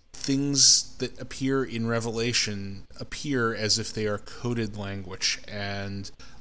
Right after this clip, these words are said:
like we are just living into the decoding. And, you know, I heard this from more than one of my members, and they, they're very sane and well-adjusted people.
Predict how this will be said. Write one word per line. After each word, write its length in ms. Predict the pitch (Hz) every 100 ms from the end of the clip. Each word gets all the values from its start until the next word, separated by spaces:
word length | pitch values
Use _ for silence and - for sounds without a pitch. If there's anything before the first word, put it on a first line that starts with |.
| -
like 220 | 107 104 -
we 140 | 117
are 140 | 107 104
just 320 | 101 123 -
living 360 | 123 123 117 113
into 240 | 110 107
the 100 | 104
decoding. 800 | 95 110 101 - 107 98 87 - - - -
And, 600 | 110 110 107 107 104 104 - - - - -
you 120 | - 147
know, 200 | 117 107
I 160 | 123 131
heard 360 | 127 135 123
this 220 | 123 113 -
from 580 | - 113 107 104 101 101 - - - -
more 280 | 117 139
than 200 | 147 117
one 140 | 110 107
of 160 | 98
my 140 | 98 98
members, 760 | 104 123 107 98 98 101 - -
and 500 | 113 110 110 110 107 - - - - - - - -
they, 420 | - 170 160 156 143 104 - - -
they're 160 | 156
very 680 | 151 127 143 151 147 143 143 131 - -
sane 640 | - - 139 165 151 113
and 280 | 110 107 104
well-adjusted 760 | 110 131 131 120 151 - 123 90
people. 400 | 101 95 87